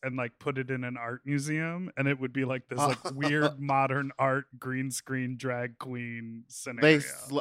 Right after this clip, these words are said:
Speaker 2: hopefully slowly get better. That one was, it was really fun 'cause I knew all the mistakes that I had made before. So
Speaker 1: Right.
Speaker 2: shooting it didn't, I shot it all, all four parts in, like, one day. And, like, sat down and edited it in,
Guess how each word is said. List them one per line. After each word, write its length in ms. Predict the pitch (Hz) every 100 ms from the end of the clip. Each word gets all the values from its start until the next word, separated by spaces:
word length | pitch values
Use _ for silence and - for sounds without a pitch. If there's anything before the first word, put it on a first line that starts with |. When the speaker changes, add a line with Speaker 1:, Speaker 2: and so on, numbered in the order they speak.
| -
Speaker 2:
hopefully 560 | 131 170 175 165 147
slowly 440 | 139 135 123 120 127
get 220 | 120 95
better. 440 | 101 104 117 123 -
That 200 | 170 240
one 160 | 302
was, 180 | 277 196
it 120 | 190
was 200 | 202 240
really 180 | 240 247
fun 260 | - 190 185
'cause 140 | 180
I 100 | 156
knew 320 | 143 147 160
all 220 | 160 131 135
the 100 | 131
mistakes 480 | 127 - 123 123 -
that 120 | 117
I 60 |
had 200 | 117 117
made 260 | 117 113 107
before. 540 | 104 - 98 87 - - _ _ _ - - - -
So 120 | 151
Speaker 1:
Right. 180 | 185 170
Speaker 2:
shooting 460 | 113 156 196 220
it 180 | 214 202
didn't, 300 | 180 190 196 - -
I 140 | 143
shot 260 | 143 165 151
it 60 |
all, 500 | 135 139 165 185 185 -
all 220 | 139 165
four 360 | - 165 165 156
parts 440 | 156 151 143 -
in, 100 | 131
like, 160 | 120 -
one 280 | 117 131 135
day. 440 | 127 127 139 151 _ _ _ _ _ _ _ -
And, 160 | 120
like, 180 | 120 110
sat 240 | - 120 117
down 180 | 127
and 140 | 123 117
edited 460 | - 110 113 131
it 220 | 135 147 -
in, 260 | 139 143